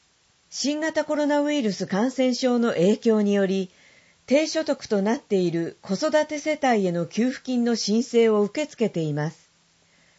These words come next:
ひとり親世帯とそれ以外の世帯で支給要件が異なり、申請が不要な方と申請が必要な方がいます。市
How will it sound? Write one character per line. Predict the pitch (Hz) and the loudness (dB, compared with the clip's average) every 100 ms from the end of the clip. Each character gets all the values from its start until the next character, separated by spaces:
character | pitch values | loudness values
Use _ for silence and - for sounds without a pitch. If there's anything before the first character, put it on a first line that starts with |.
| _ | _
ひ | - | -12
と | 302 302 | -4 -2
り | 311 | 0
親 | 302 302 | 0 0
世 | 285 294 277 | 0 -2 2
帯 | 208 180 | 0 2
と | 165 160 156 - - _ | -2 -4 -6 -20 -20 _
そ | - 220 | 0 4
れ | 285 311 | 4 2
以 | |
外 | 302 269 202 | 0 0 2
の | 180 | -2
世 | 254 254 | -2 0
帯 | 226 190 | 2 0
で | 160 160 - | 0 -2 -2
支 | - - | -10 -8
給 | 311 311 | -4 -4
要 | 302 311 | 0 0
件 | 294 208 180 | 0 -2 0
が | 165 | -4
異 | 160 185 | -4 -2
な | 247 233 | 2 2
り、 | 175 165 - _ _ _ _ | 0 -4 -12 _ _ _ _
申 | - 233 285 | -4 2 2
請 | 294 285 269 | 2 0 2
が | 254 | 0
不 | 233 220 | 0 2
要 | 285 294 | 4 4
な | 269 | 2
方 | 269 262 254 | 0 -2 -2
と | 180 165 - _ _ _ | 0 -2 -2 _ _ _
申 | - 226 285 | -2 2 2
請 | 277 269 254 | 2 0 2
が | 240 | -2
必 | - - | -4 -6
要 | 311 311 | -2 -2
な | 302 | -2
方 | 311 311 285 | -4 -2 0
が | 170 | 0
い | 156 | 0
ま | 151 175 | 0 -2
す。 | - _ _ _ _ _ _ _ _ _ _ | -6 _ _ _ _ _ _ _ _ _ _
市 | - - 233 | -12 -2 -2